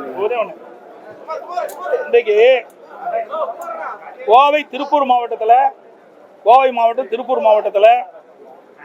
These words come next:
விசைத்தறி தொழில் நிறைந்த பகுதி. அதுவும்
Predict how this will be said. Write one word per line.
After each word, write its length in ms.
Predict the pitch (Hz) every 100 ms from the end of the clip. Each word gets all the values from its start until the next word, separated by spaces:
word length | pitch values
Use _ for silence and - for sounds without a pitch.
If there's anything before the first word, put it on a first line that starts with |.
| - _ - - 202
விசைத்தறி 460 | - 320 - 294 -
தொழில் 240 | 233 294 285 -
நிறைந்த 360 | 196 240 262 285 285 - _
பகுதி. 300 | - 220 208 156 - - - - - - - - 392 370 - - _ _ _ - -
அதுவும் 360 | 240 277 277